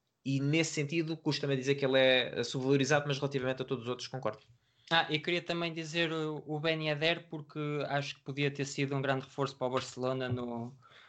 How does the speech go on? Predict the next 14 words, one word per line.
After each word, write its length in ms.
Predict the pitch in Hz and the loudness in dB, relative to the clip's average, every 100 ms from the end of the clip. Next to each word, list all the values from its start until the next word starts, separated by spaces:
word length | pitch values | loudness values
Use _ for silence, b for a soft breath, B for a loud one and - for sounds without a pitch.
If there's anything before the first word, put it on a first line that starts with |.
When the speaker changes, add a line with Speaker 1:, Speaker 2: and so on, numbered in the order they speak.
| B | B
Speaker 2:
no 60 | 139 | 0
último 220 | 135 135 | 2 2
mercado 300 | 131 143 123 | 2 2 2
de 60 | 127 | 0
inverno, 400 | 120 135 131 127 | 0 0 0 -4
no 100 | 123 | -2
próximo 360 | 131 - 135 | -2 -2 -8
mercado, 420 | 123 123 127 123 | -12 -4 -2 -2
e 80 | 117 | -4
não 160 | 117 117 | -8 -10
foi, 320 | - 131 131 | -8 -6 -4
nem 160 | 123 117 | -6 -6
vai 180 | 110 | -6
ser, 380 | 110 - 117 113 | -6 -6 -6 -6